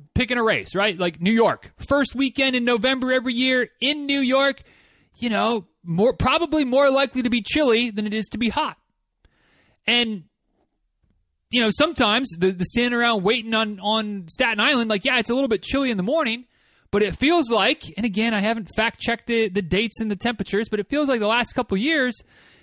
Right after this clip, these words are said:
you know, not that it's been, like, ninety-five degrees, but, you know, when temps are up into the seventies and seventy-five degrees, something like that, which I feel like is not out of the, out of the, the range of what it's been the last couple of years,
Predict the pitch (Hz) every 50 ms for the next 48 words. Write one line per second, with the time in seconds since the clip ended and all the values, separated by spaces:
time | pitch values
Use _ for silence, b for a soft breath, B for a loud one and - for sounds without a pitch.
0 | b b b 320 320 247 220 214 190 226 277 294 - 302 262 196 - - 233 214
1 | 214 185 151 - 120 147 156 170 185 180 170 156 - 196 185 175 151 156 147 135
2 | 190 285 330 311 254 269 294 - - - _ _ _ _ _ _ _ _ _ _
3 | - 330 311 320 320 330 302 214 233 294 320 269 226 202 185 - 247 277 254 -
4 | 240 226 247 247 - 240 214 202 208 - - - 196 208 226 233 254 285 302 247
5 | 196 165 147 - - 202 214 233 220 208 - 208 196 196 214 233 262 254 226 220
6 | 180 202 233 277 294 - 240 233 233 226 214 190 254 302 302 262 - 180 165 -
7 | - 220 226 233 220 - 220 202 165 160 185 202 233 196 - _ _ _ _ _
8 | _ _ _ _ - - _ _ - - 170 208 214 214 202 185 180 - - 185
9 | 196 202 190 196 190 185 175 160 175 165 151 180 208 233 233 180 190 170 160 190
10 | 208 190 - 135 117 175 233 277 262 254 254 262 240 - - 262 - - 254 240
11 | 262 311 349 349 339 -